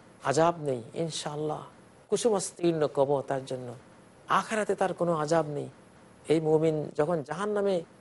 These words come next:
পুলসিরাত পার হবে, জাহান্নাম চিৎকার করে বলবে, "তাড়াতাড়ি পার হয়ে যাও, তোমার ঈমানের নূর আমার আগুনকে নিভিয়ে দিচ্ছে।"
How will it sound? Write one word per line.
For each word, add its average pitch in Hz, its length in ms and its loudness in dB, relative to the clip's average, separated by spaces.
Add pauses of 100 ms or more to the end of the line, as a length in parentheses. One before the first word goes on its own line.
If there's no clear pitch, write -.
(100)
পুলসিরাত 190 540 4 (140)
পার 180 180 2
হবে, 185 300 2 (500)
জাহান্নাম 240 500 2
চিৎকার 220 420 2
করে 220 200 6
বলবে, 196 300 4
"তাড়াতাড়ি 180 440 2
পার 170 240 0
হয়ে 175 140 0
যাও, - 200 -2 (580)
তোমার 190 420 2
ঈমানের 190 380 4
নূর 180 260 6
আমার 180 200 2
আগুনকে 190 340 -2
নিভিয়ে 202 260 0
দিচ্ছে।" - 360 -6